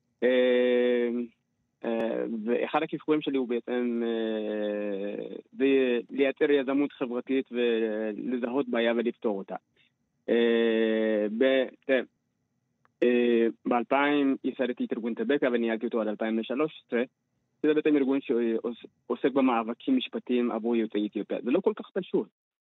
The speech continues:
אה, ה-, הדעות הקדומות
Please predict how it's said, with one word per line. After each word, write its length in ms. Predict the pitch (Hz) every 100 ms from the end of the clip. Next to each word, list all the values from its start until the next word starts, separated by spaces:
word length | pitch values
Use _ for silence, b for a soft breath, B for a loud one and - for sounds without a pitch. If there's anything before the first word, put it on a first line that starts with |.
| _ _ -
אה, 680 | 123 127 127 127 123 123 -
ה-, 840 | 117 117 117 113 113 110 110 - 113
הדעות 320 | 120 131 165
הקדומות 640 | 185 151 151 143 135 131